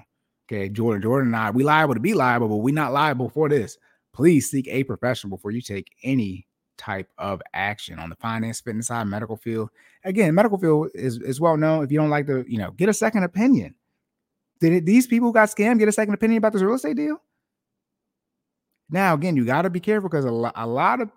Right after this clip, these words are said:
not that a lot of people promoted, well, no. We're not gonna get into who pro-, who, who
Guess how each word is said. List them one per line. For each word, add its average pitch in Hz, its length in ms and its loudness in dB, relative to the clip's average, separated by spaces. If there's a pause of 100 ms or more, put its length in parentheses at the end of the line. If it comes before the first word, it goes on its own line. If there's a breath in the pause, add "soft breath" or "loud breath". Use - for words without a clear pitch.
not 160 300 -4
that 156 80 -2
a 127 40 -2
lot 135 120 0
of 135 40 -4
people 131 160 -8 (100)
promoted, 127 340 -2 (180)
well, 131 160 -2
no. 160 180 -2 (840)
We're 247 80 0
not 262 140 2
gonna 208 120 -2
get 202 100 2
into 170 160 -2
who 160 140 4
pro-, 160 180 0
who, 180 260 0
who 170 220 0